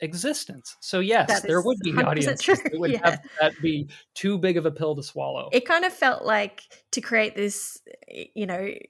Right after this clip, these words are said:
Speaker 2: very big budget film, it's like, "But there's gotta be a love story in there somewhere.
Speaker 1: Yeah.
Speaker 2: Quick, throw it in there."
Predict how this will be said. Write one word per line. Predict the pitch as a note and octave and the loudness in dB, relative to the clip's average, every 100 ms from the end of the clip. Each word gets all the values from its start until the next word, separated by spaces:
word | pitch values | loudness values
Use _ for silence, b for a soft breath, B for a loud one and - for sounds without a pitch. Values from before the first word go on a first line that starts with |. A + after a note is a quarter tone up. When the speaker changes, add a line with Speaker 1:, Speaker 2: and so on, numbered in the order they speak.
| _ _ - - | _ _ -10 0
Speaker 2:
very | A#3+ A3 | 2 2
big | G#3+ F3 | 0 -4
budget | G3 F#3+ G3+ | -4 -4 -8
film, | - G#3 | -4 -4
it's | G3 - | -4 -6
like, | - - | -8 -8
"But | A#3+ | -6
there's | C#4 - | -4 -2
gotta | C#4+ C4 | 0 0
be | A3+ | 0
a | G#3+ | 0
love | G#3 G#3 G3 | 0 0 0
story | - G3 F#3 F3+ | -2 -2 -4 -4
in | |
there | F#3 E3+ | -6 -6
somewhere. | - F#3 E3+ | -6 -6 -8
Speaker 1:
Yeah. | |
Speaker 2:
Quick, | D#3+ B3+ - - | -8 -8 -10 -6
throw | - C#4 | 4 4
it | A#3 | 4
in | G3 F3+ | 0 -6
there." | F3+ D#3+ | -8 -10